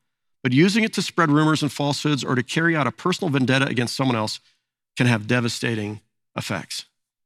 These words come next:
I was, uh, I was researching this, and one of the sites that I came upon was the International Federation of Library Associations and Institutions. And I want you to see this. This is, I thought this is a great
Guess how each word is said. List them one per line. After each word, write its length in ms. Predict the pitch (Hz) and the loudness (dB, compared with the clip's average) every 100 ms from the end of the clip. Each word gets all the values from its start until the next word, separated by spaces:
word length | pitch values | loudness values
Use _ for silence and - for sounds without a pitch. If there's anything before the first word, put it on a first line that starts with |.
| _ _ _ _ _ _ _ | _ _ _ _ _ _ _
I 100 | 139 | 2
was, 260 | 143 131 143 | 2 2 0
uh, 260 | 131 120 - | 0 0 0
I 60 | |
was 160 | 131 113 | 0 4
researching 460 | 160 - 151 139 | 2 2 0 2
this, 300 | 123 131 - | 2 0 -2
and 200 | - 127 | -2 0
one 100 | 135 | 2
of 60 | 185 | 2
the 200 | 117 120 | 2 -2
sites 320 | - - 131 | -4 -4 -2
that 100 | - | -2
I 40 | 123 | -2
came 220 | - 127 | 0 0
upon 360 | 117 127 120 120 - _ - | 0 0 0 -2 -8 _ -4
was 320 | 135 131 113 | 0 2 2
the 160 | 127 151 | 2 4
International 500 | 170 165 143 135 139 | 4 4 2 0 -2
Federation 440 | 143 135 127 135 | 0 2 0 0
of 60 | 117 | 0
Library 360 | 123 120 127 | 2 2 0
Associations 640 | 113 123 113 123 113 113 110 | 0 -2 -4 -2 -4 -4 -2
and 80 | 113 | -2
Institutions. 540 | 104 - 165 151 117 | -4 -2 0 0 -2
And 60 | 131 | -2
I 20 | |
want 100 | 196 | 0
you 60 | 170 | 0
to 60 | |
see 180 | 120 175 | 0 2
this. 200 | 143 - - - - | 2 0 -8 -20 -4
This 180 | 208 - | -4 -2
is, 60 | - | 0
I 100 | 208 | 0
thought 200 | 214 156 | 0 0
this 160 | 156 | 0
is 100 | 131 | 0
a 60 | 139 | 0
great 480 | 117 110 151 180 | -2 0 2 2